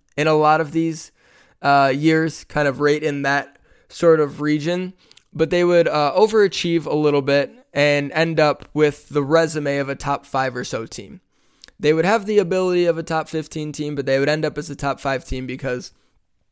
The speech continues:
whether it's trouble with the snap or the, the Ohio State game in twenty fifteen, um, you know, a little bit of good fortune there. Twenty thirteen, um,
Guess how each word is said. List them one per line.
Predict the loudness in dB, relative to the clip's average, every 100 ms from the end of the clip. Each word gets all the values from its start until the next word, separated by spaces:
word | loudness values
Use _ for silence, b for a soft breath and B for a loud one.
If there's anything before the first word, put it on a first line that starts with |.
| _ _ -4
whether | 0 2 2
it's | 2 -2 b b b b
trouble | -2 2 4
with | 2
the | 0
snap | -2 0 2 2 0
or | 0 2
the, | 2 0
the | 0 0
Ohio | 2 4 2
State | 2 0 0
game | -2 -4
in | -4
twenty | -6 -6 -8
fifteen, | -12 -6 0 0 0 -6 b b b b
um, | 0 0 0 -4 -10 _
you | -4
know, | -2
a |
little | 2 2 4
bit | 2
of | 0
good | -4 -4
fortune | -2 -2 -2 -2 -4 -6 -12
there. | -4 -2 0 -2
Twenty | -2 -2 -2 -2
thirteen, | -4 -6 -6 -6 -6 -10 -14 b b -6
um, | -2 0 -2 -4 -10 -20